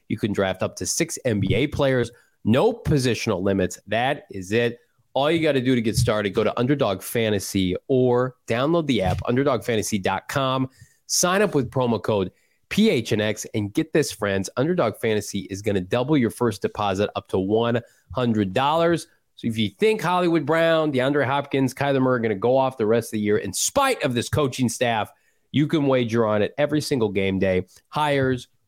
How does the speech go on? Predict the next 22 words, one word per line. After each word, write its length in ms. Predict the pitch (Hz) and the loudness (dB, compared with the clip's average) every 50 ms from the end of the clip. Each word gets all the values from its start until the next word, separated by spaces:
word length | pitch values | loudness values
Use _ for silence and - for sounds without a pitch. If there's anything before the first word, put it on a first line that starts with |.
| _ | _
lowers, 500 | - 117 123 123 120 117 117 110 104 107 | -2 0 0 2 4 4 2 2 0 -2
what 240 | 98 98 117 151 156 | -4 -2 0 0 0
have 280 | 123 120 110 104 95 95 | 0 0 -2 -2 -2 -2
you. 200 | 95 90 90 - - | -4 -4 -4 -2 -2
Underdog 500 | 143 147 156 156 143 135 127 123 117 - | -2 0 0 0 0 2 0 0 -2 -2
Fantasy. 420 | - 117 113 110 101 - - 113 | -2 -2 0 0 -2 -2 -4 -2
Hell, 140 | 107 151 - | -2 0 -2
if 120 | - - | -2 -2
you 40 | 110 | -2
wanna 160 | 107 104 98 | 0 0 0
phase 460 | - - - - 208 240 294 330 302 196 | -2 -2 -2 0 2 2 2 2 2 0
the 100 | 151 117 | -4 -4
Cardinals 540 | - 151 147 135 139 143 139 131 127 - - _ _ _ _ _ _ | -2 -2 -2 0 0 2 2 0 0 -2 -6 _ _ _ _ _ _
because 300 | - - 143 127 113 110 | -6 -2 -2 -2 0 0
you're 220 | 113 110 104 92 - _ - 127 | 0 0 0 -2 -6 _ -10 -2
bitter 260 | 110 185 233 247 247 | 0 2 2 4 4
at 80 | 226 - | 2 0
Steve 260 | - - 208 190 151 | 0 0 0 0 0
Keim 400 | - - 175 170 170 165 165 165 | -2 -2 0 0 2 2 2 2
like 200 | 151 135 120 - | 2 0 -2 -2
Patrick 380 | - 147 147 131 - 143 120 - | 0 0 0 0 -2 -4 -4 -2
Peterson, 460 | 131 123 120 120 113 - 127 113 104 | -2 0 0 0 0 0 -2 -2 -2